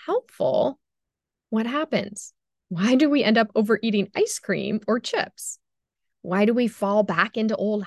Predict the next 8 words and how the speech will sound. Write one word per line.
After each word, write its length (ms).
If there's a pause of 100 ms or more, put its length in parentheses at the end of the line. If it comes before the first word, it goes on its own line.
(100)
habits 500
that 220
we 240
have 240 (340)
been 140
following 400
for 160
years 720